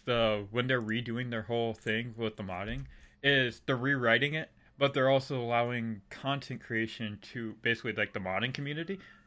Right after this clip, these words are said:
is they've literally actually talked to the people who make, like, Script Extender and all these special packages for the game that use mods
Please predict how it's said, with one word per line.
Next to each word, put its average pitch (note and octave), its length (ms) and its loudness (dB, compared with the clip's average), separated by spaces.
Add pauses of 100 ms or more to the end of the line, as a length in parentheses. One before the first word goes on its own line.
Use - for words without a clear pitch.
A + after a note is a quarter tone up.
(500)
is D3+ 460 6
they've D3 240 4
literally D#3 340 2
actually B2 320 2
talked B2+ 360 0
to B2 80 -8
the A2 60 -6
people A#2 340 -4
who A#2+ 120 -8
make, G#2+ 280 -2
like, G#2 160 -6
Script - 320 -2
Extender G2 640 -6
and F#2+ 100 -6
all A2+ 160 0
these A#2 160 -6
special A2 400 -4
packages A#2+ 640 -4
for G#2 200 -8
the G2+ 100 -6
game G2+ 460 -4
that G#2 180 -4
use A2 260 -2
mods G2+ 600 -4